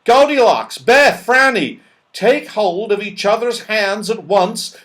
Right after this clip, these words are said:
and don't let go. One of us might easily be lost in the storm. Everyone at once took hands. The snow blew into their faces, and they could see nothing. Bending forwards, they began to walk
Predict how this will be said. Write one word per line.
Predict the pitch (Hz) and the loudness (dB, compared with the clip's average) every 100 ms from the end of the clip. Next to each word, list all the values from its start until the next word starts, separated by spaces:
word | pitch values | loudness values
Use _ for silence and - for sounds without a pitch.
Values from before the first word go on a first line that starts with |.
| - | -6
and | 202 202 | -6 -4
don't | - 247 285 180 | 0 2 2 0
let | 226 240 170 | -2 -2 -2
go. | 196 247 247 101 - _ _ - | 2 2 2 -2 -10 _ _ -8
One | 160 254 | 2 2
of | 143 | 4
us | 147 - | 0 -4
might | 160 185 185 | -6 -6 -6
easily | 240 277 226 143 143 | -6 -4 -4 -6 -8
be | 170 | -6
lost | 165 190 233 - - | 0 2 0 -2 -10
in | 180 | -10
the | 190 | -8
storm. | - 214 226 262 147 82 _ _ _ _ _ _ _ _ _ _ _ _ _ _ _ 147 | -6 0 4 4 2 -6 _ _ _ _ _ _ _ _ _ _ _ _ _ _ _ -8
Everyone | 147 147 131 131 | -8 -8 -10 -12
at | 131 | -14
once | 113 92 90 90 - - _ _ | -14 -14 -16 -20 -20 -20 _ _
took | - 104 | -18 -16
hands. | - 104 78 69 69 - - _ _ _ _ _ - | -14 -16 -16 _ -20 -20 -20 _ _ _ _ _ -14
The | 156 | -10
snow | - 202 147 120 | -6 0 0 -2
blew | 131 135 143 127 | -6 -6 -4 -4
into | 123 | -8
their | 123 120 | -6 -6
faces, | 120 131 117 104 98 - | -6 -8 -8 -14 -14 -8
and | 147 143 | -8 -6
they | 139 | -8
could | 139 | -10
see | - - 127 | -14 -14 -14
nothing. | 104 131 127 - 80 90 _ _ _ _ _ _ _ _ | -12 -10 -10 -14 -20 -20 _ _ _ _ _ _ _ _
Bending | 113 107 101 98 | -12 -12 -14 -18
forwards, | - 208 190 90 90 - - _ - | -8 -6 -4 -8 -14 -16 -20 _ -10
they | 139 | -8
began | 139 147 120 131 170 | -8 -10 -10 -10 -14
to | - 127 | -20 -14
walk | 98 110 | -12 -14